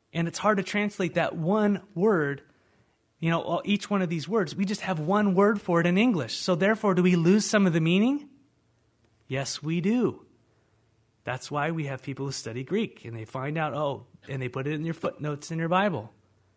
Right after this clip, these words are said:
And you go, "Oh, he's saying, 'Do I agape you?'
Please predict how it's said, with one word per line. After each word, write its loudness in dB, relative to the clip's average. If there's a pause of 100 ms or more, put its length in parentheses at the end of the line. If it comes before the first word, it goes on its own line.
(840)
And -4
you -2
go, -2
"Oh, -2
he's -8
saying, -2 (260)
'Do -4
I 0
agape -2
you?' -4